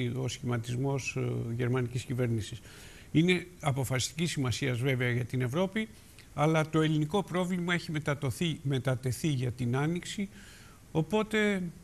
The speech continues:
στο σημερινό τελευταίο γύρο των διαπραγματεύσεων θα πρέπει να βρεθεί κοινός παρανομαστής σε μια σειρά ζητημάτων, όπως τα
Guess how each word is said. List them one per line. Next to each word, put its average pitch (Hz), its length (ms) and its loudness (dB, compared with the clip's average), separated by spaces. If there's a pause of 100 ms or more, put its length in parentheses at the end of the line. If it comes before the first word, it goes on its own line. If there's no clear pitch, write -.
(340)
στο 170 580 4
σημερινό 170 580 4
τελευταίο 165 680 4
γύρο 156 360 4
των 135 200 0
διαπραγματεύσεων 139 1040 0 (540)
θα 160 160 0
πρέπει 185 260 4
να 180 120 4
βρεθεί 165 320 2
κοινός 175 420 0
παρανομαστής 147 1040 2
σε - 200 -2
μια 143 200 2
σειρά 143 300 2
ζητημάτων, 139 800 0
όπως 147 380 -4
τα 131 340 0